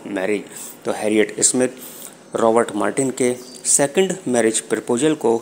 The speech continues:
स्वीकार कर लेती है। तो दोस्तों, स्टोरी का यहीं पर the end हो जाता है, लेकिन at last of the story एमा और नाइटले की शादी हो जाती है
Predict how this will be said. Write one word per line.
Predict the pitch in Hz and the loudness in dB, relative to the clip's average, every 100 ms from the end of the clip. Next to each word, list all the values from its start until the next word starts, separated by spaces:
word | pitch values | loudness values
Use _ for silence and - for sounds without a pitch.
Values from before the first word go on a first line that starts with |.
| - | -4
स्वीकार | - 120 104 110 113 | -2 0 2 4 2
कर | 123 104 | 2 -2
लेती | 95 92 - 123 | 0 -4 0 0
है। | 95 - - - - - - - - | -2 -8 -18 -20 -20 -20 -20 -20 -6
तो | 117 | 0
दोस्तों, | 104 104 - 123 123 - - - - | 0 0 0 -2 -2 -10 -18 -14 -2
स्टोरी | 127 - 160 202 | 0 2 2 2
का | - 127 | 0 2
यहीं | 110 113 151 | 2 2 0
पर | 143 110 113 - - - | 2 0 0 -12 -16 -6
the | 107 113 - | 0 2 4
end | 160 160 | 4 4
हो | 113 | 2
जाता | 110 101 - 135 | 2 2 2 0
है, | 117 117 117 - - - | 0 -4 -6 -12 -10 0
लेकिन | 117 110 117 117 - - | 2 4 2 0 -4 -2
at | 123 - - - - 107 | -2 -2 -10 -16 -6 2
last | 131 202 - - | 4 6 4 2
of | 120 | -2
the | 110 104 - | 2 2 2
story | - 110 104 - - - - 127 | 2 0 -2 -10 -20 -20 -4 2
एमा | 127 131 131 - | 4 2 -2 -8
और | - 117 101 | 0 0 2
नाइटले | 101 104 131 131 | 0 0 0 -2
की | 127 104 | -2 -2
शादी | - 104 101 135 | -2 -2 0 0
हो | 123 | 2
जाती | 120 117 - 127 | 2 0 0 -2
है | 120 123 | 0 -2